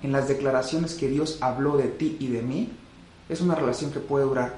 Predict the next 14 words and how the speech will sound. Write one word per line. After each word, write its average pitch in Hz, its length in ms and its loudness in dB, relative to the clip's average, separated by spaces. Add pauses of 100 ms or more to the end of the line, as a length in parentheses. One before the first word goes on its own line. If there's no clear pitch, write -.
muchos 131 720 2
años - 360 -12 (120)
y 127 60 -10
se 135 120 -4
puede 151 200 2
mantener 127 540 0
cerca 170 760 -2 (200)
y 131 60 -6
puede 135 340 2
ayudarnos 131 600 0
a 120 60 -4
seguir 123 280 -2
más 123 280 -2
adelante. - 300 -10